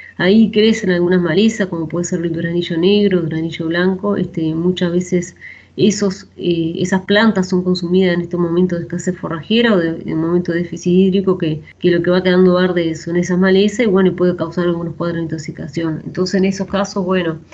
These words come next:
ahí tenemos, a veces el problema es doble, porque, mm,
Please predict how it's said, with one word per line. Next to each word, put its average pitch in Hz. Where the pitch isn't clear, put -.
ahí 196
tenemos, 220
a 160
veces 214
el 208
problema 202
es 202
doble, 233
porque, 185
mm, 160